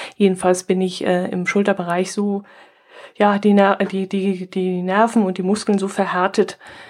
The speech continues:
dass ich da irgendwie ein Problem habe anscheinend.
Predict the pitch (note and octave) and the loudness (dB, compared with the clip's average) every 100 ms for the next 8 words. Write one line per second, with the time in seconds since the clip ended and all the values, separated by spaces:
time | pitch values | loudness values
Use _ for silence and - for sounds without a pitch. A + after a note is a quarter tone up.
0 | - - F3+ F3 E3+ - - - F3 E3+ | -12 -8 -6 -8 -10 -10 -10 -2 -2 -2
1 | F3+ G3 E3 F3 E3 - - E3+ E3+ E3 | -6 -8 -8 -8 -8 -12 -10 -8 -8 -8
2 | D#3 E3 E3+ - - G3 | -10 -14 -12 -12 -12 -14